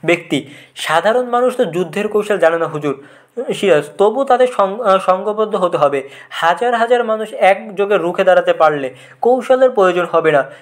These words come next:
বিক্রম দিয়েই আমরা শত্রুদের হতবল হ-, আহ, হতবল করতে পারবো,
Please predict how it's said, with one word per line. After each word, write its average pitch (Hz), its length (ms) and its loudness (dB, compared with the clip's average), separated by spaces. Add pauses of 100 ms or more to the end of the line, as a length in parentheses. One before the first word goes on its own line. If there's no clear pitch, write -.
(120)
বিক্রম 240 560 0
দিয়েই 208 380 -2
আমরা 247 200 -2
শত্রুদের 233 540 0
হতবল 214 760 0 (320)
হ-, 196 120 4
আহ, 196 600 2
হতবল 220 600 0
করতে 170 300 -2
পারবো, 147 460 0